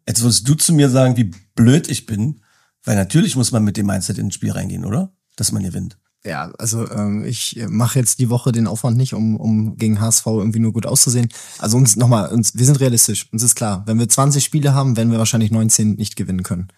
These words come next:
Speaker 2: Das ist logisch. Aber es gibt immer dieses eine Spiel, ne, oder diesen einen im Schwimmen, diesen einen Zug oder, äh, wie man das beim Schwimmen nennt,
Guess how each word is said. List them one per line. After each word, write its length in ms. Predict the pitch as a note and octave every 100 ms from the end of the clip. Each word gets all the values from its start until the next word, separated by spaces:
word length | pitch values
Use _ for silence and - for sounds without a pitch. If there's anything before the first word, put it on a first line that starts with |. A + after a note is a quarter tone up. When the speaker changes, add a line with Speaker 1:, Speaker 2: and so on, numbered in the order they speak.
| _
Speaker 2:
Das 180 | - F#2
ist 320 | A2 - -
logisch. 380 | A2 G2 F2+ -
Aber 100 | G2+
es 80 | G#2
gibt 220 | B2+ -
immer 240 | C#3 D3+ C#3+
dieses 300 | A#2+ A2+ G#2+
eine 260 | A2 C3
Spiel, 400 | - - C3 G3+ - _ _ _ -
ne, 160 | A#2+
oder 200 | A#2+ A#2
diesen 260 | A2+ A2+ A2+
einen 460 | F2+ G#2+ A#2+ G#2 -
im 240 | A2+ G#2+
Schwimmen, 260 | - C#3+ D3+
diesen 160 | A#2
einen 180 | G2 A2
Zug 360 | - D#3+ D#3+ A#2
oder, 340 | A2+ A2 -
äh, 100 | F#2+
wie 340 | - G2 A2+ A2
man 160 | G#2+
das 140 | G#2+ G#2
beim 100 | A2
Schwimmen 280 | - C3 B2+
nennt, 200 | C3